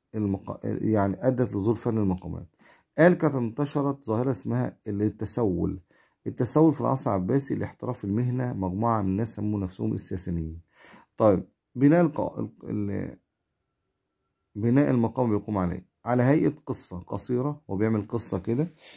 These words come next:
آه، وكل قصة لها راوي، زي مثلا بيسميه زي عيسى بن هشام مثلا، وبطل زي مثلا أبي الفتح السكندري. طب بتقوم أسلوب المقامة على إيه؟ بيقوم أسلوبها على إن هو بيردد سجع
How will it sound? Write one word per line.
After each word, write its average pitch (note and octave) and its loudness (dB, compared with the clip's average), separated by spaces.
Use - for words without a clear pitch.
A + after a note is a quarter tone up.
آه، C3+ 4
وكل C3+ 2
قصة C3 -6
لها A2+ -2
راوي، B2 -2
زي B2+ 2
مثلا B2 0
بيسميه G#2 0
زي A2 2
عيسى G#2 -4
بن F#2+ 0
هشام G#2+ -6
مثلا، C3 -10
وبطل C3 0
زي A#2+ 6
مثلا A2+ -2
أبي G#2+ 0
الفتح G2 -6
السكندري. G2 -6
طب A#2+ -2
بتقوم D#3 0
أسلوب C#3+ -4
المقامة A#2 -2
على F2 -4
إيه؟ E2+ -14
بيقوم C#3+ 4
أسلوبها C#3+ -2
على C3 0
إن A2+ 0
هو B2+ -2
بيردد A2 2
سجع F2+ -6